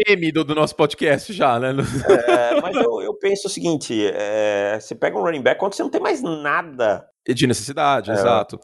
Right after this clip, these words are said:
Speaker 1: Ó, outro cara que eu gosto, pra um comitê, um c-, pra dar porrada, o Javonte Williams, de North Carolina. Acho interessante, numa segunda rodada.
Speaker 2: Ok, é, um jogador ok, é o que eu sempre digo, jogador ok. Né?
Speaker 1: É,
Speaker 2: Vai,
Speaker 1: acho
Speaker 2: vai
Speaker 1: que é.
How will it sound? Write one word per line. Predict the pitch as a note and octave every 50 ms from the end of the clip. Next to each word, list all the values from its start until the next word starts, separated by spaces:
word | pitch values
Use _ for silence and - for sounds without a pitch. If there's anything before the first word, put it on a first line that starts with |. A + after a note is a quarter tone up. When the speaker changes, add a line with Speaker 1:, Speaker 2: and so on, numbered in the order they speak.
| _ _ _ _ _ -
Speaker 1:
Ó, | - F3+ E3
outro | E3+ G3 - -
cara | - F#3 F3 E3+
que | -
eu | E3+ D#3+
gosto, | C#3 D3 C#3+ B2 -
pra | - D3
um | C3+
comitê, | - C#3+ D3 C#3+ C3+ C3+ - C3+ C3 A2+
um | G#2+
c-, | - - - _ _ _ _ _
pra | - A#2+ G#2+
dar | B2+ B2+
porrada, | - - D3 B2 A#2 A#2 A2 G#2 G2+ G#2 G2+
o | G2+ -
Javonte | A#2 A2 A#2 C#3+ C#3+ -
Williams, | D3+ C3+ C3 A#2+ A2 G#2 G2+
de | -
North | A#2 A2+ -
Carolina. | - A#2 A2+ A2 A2 G#2+ G2+ G2 G2 G2 G2+ - -
Acho | - - -
interessante, | - - G#4+ A4 - - D4+ A3 F3+ - -
numa | A#2 A2+ A#2
segunda | - - A#2 A#2+ A#2+
rodada. | A2 A2 G#2 A2+ A2+ C3 F3 F#3 A2+ F#2+ - _ _ _ _ _ _ _ _ - -
Speaker 2:
Ok, | - C4 - - - D#3 E3 E3+ E3 E3 - _ _ -
é, | E3+ E3+ E3+ E3+ E3
um | F3
jogador | - F#3 F#3+ F#3 - - E3+
ok, | E3 - - F#3 E3 C#3+
é | C3
o |
que | C3 -
eu | E3
sempre | - F#3+ F#3 F#3+
digo, | D#3+ C#3+ C#3 A2+ G#2
jogador | A#2 B2+ B2+ B2 C#3 D3
ok. | F3 - - C3+ A2+ G2 - - - - _ _ _ _ _ _ _ _ _ _ _ _ _ _ _ -
Né? | F2 F#2+ -
Speaker 1:
É, | C#4+
Speaker 2:
Vai, | - G#2 G#2+ -
Speaker 1:
acho | C#3+ - A2
Speaker 2:
vai | A2 A#2+ -
Speaker 1:
que | -
é. | C#3+ C3+ -